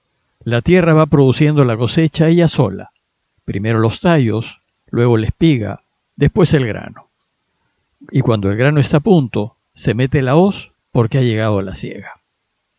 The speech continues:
Y dijo también: "¿Con qué podemos comparar el reino de Dios? ¿Qué parábola usaremos? Con un grano de mostaza.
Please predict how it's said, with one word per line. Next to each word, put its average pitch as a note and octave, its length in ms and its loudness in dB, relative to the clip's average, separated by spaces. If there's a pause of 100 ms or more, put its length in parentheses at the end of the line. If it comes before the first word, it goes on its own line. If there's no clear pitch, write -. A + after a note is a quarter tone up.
(760)
Y C3 140 0
dijo D#3+ 280 4
también: G#2+ 460 -4 (760)
"¿Con C#3+ 220 -2
qué A#3 160 -2
podemos E3+ 500 2
comparar B2 500 -4
el A#2 180 -4
reino C3 260 -4
de G#2 140 -6
Dios? D3 480 -8 (520)
¿Qué F#3+ 140 0
parábola D#3 540 0
usaremos? F3+ 840 -8 (840)
Con E3 180 0
un F#3+ 100 2
grano E3 320 0
de B2 100 -2
mostaza. - 640 -10